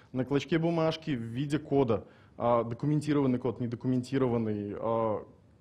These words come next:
если мы напишем плохой тест, как бы мы его не задокументировали, а, всё равно, а, с тестом будет всё плохо, он будет постоянно валиться, тестировщики его будут плохо выполнять и так далее. А,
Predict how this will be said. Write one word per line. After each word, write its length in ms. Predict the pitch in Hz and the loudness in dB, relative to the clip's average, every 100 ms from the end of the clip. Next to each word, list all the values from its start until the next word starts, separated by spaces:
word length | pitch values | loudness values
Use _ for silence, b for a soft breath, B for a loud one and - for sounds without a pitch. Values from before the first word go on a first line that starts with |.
| - | -12
если 240 | - 180 185 | 0 0 2
мы 100 | 160 | 0
напишем 320 | 160 170 151 | 0 -4 -4
плохой 340 | 151 147 208 | -2 0 2
тест, 360 | 220 139 110 - B B B - | 2 2 0 -6 B B B -2
как 200 | 165 156 | 0 2
бы 80 | |
мы 140 | 147 147 | 2 2
его 160 | 135 | 2
не 340 | 120 107 147 147 | 0 0 2 2
задокументировали, 1000 | 123 120 135 127 127 226 220 190 170 147 | 0 -4 -2 -2 0 2 2 2 2 2
а, 440 | 107 123 127 123 | 0 2 2 0
всё 180 | 120 135 | -2 -2
равно, 1000 | 120 127 160 175 165 90 110 120 120 113 | -2 0 2 2 0 0 0 2 2 0
а, 20 | |
с 80 | 104 | -2
тестом 360 | - 143 143 113 | -2 0 0 0
будет 180 | 123 120 | -2 -2
всё 160 | - | -6
плохо, 400 | - 160 190 131 - B B | -2 -2 0 -2 -6 B B
он 180 | - 127 | -2 0
будет 220 | 123 120 | 0 -2
постоянно 420 | 123 - 131 120 113 | -4 -2 0 2 2
валиться, 380 | 113 151 202 | 2 2 -2
тестировщики 580 | 131 120 - 117 - - | -6 -10 -6 -6 -6 -8
его 140 | 107 107 | -6 -4
будут 240 | 107 104 | -6 -4
плохо 240 | 117 - | -6 -2
выполнять 560 | 107 104 117 139 175 - B B B B B B - | -4 -2 0 0 0 -4 B B B B B B -6
и 140 | 127 | 0
так 180 | 131 113 | 2 6
далее. 300 | 117 107 90 82 B B - | 6 4 0 -6 B B -8
А, 520 | - 127 123 123 123 | 0 4 6 4 2